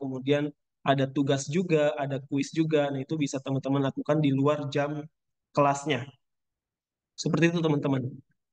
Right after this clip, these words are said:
Kemudian dari Fauzi Ihwanul Ihsan, izin bertanya, untuk L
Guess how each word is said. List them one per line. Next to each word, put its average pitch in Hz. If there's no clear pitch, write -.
Kemudian 190
dari 175
Fauzi 175
Ihwanul 170
Ihsan, 180
izin 156
bertanya, 190
untuk 175
L 170